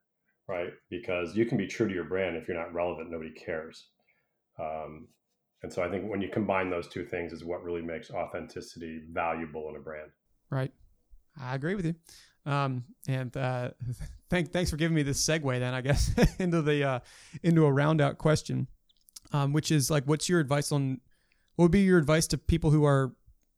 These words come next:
Speaker 2: I don't know, looking to emulate your journey to, to, to be the head of a brand someday, uh, or maybe who's the head of a brand now and just needs some lessons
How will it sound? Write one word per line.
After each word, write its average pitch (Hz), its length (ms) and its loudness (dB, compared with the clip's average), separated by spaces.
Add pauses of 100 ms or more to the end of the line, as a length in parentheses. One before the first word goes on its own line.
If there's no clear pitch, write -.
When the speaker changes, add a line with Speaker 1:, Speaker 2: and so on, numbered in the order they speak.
(240)
Speaker 2:
I 143 60 0
don't 127 80 2
know, 117 80 -2
looking 151 320 -2
to 147 200 -4
emulate 156 440 0 (100)
your 143 340 -2
journey 147 280 2
to, 131 120 -2 (120)
to, 147 140 -2
to 151 120 2
be 156 240 2
the 156 100 4
head 147 200 4
of 135 100 0
a 127 60 -2
brand 139 440 0 (100)
someday, 139 480 -2 (540)
uh, 143 260 0 (640)
or 190 280 -8
maybe 151 220 2
who's 143 160 2
the 135 80 2
head 151 100 2
of 147 60 -2
a 135 60 0
brand 147 240 0
now 202 120 -2
and 135 80 -2
just 120 120 -8
needs 143 160 -4
some 127 100 -4
lessons 143 380 -6